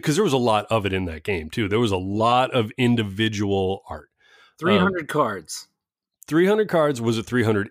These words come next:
Speaker 1: images?
Speaker 2: Three hundred images. <laughs>
Speaker 1: That's a lot.
Speaker 2: Yeah.
Speaker 1: That's a lot. So, while, you know, and out of three hundred images, there might be, you know, a few that could be redone or changed based on, you know, the evolution of, like, the game and, and the evolution of, you know, whatever.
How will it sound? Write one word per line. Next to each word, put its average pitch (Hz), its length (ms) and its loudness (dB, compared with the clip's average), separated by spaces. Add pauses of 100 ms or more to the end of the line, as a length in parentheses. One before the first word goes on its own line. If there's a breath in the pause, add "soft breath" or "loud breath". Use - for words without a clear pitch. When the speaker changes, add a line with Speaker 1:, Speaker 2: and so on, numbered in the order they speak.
Speaker 1:
images? 143 560 -2 (160)
Speaker 2:
Three 165 180 0
hundred 180 300 0
images. - 680 0
<laughs> - 1900 -14
Speaker 1:
That's 95 160 -4
a 107 60 -2
lot. 123 380 -2 (180)
Speaker 2:
Yeah. - 80 -20
Speaker 1:
That's - 140 -12
a 131 40 -6
lot. 107 320 -10 (220)
So, 180 560 0 (120)
while, 165 380 0
you 196 120 2
know, 165 100 0
and 190 260 -2
out 330 120 -2
of 320 60 -4
three 220 160 2
hundred 151 260 0
images, 123 380 -4
there 143 140 2
might 131 440 0
be, 123 300 2
you 143 180 -2
know, 113 160 2
a 127 60 -6
few 123 380 0
that 107 100 0
could 117 160 -2
be 113 140 0
redone 110 600 2
or 104 140 -2
changed 107 640 -2
based 101 320 -4
on, 98 580 -4
you 147 100 0
know, 104 280 2
the 139 320 0
evolution 135 560 2
of, 104 180 2
like, 101 240 0
the 110 80 -6
game 101 440 2
and, 98 180 0
and 101 220 0
the 104 80 2
evolution 104 460 0
of, 92 280 -2
you 104 100 -6
know, 85 100 -6
whatever. 90 440 -2